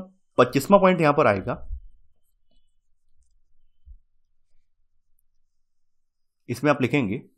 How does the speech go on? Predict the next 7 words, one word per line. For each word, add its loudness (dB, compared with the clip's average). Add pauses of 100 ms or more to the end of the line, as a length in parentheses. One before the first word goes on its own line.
(2500)
अठारह 2
सौ 0
उन्नीस -2
में -4 (4000)
कानून 2
बनाया 0
गया, -10